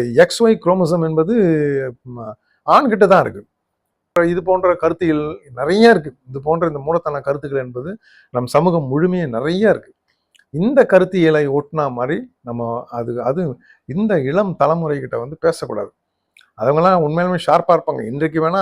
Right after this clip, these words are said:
அப்படி பார்க்கலாம். அவங்க வைப்ரேஷன்ல இருக்கிறாங்க, அழுவுறாங்க, கண்ணீர் விடுறாங்க, சிந்திக்கிறாங்கன்னா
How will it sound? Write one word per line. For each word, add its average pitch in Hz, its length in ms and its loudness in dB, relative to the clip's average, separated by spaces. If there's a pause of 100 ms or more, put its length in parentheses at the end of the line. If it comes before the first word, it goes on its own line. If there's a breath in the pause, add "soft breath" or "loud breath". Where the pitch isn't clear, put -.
அப்படி 156 220 -2
பார்க்கலாம். 147 460 0 (360)
அவங்க 165 320 4
வைப்ரேஷன்ல 185 720 4
இருக்கிறாங்க, 165 380 2 (240)
அழுவுறாங்க, 156 560 2
கண்ணீர் 156 320 -2
விடுறாங்க, 139 380 -4
சிந்திக்கிறாங்கன்னா 143 720 -8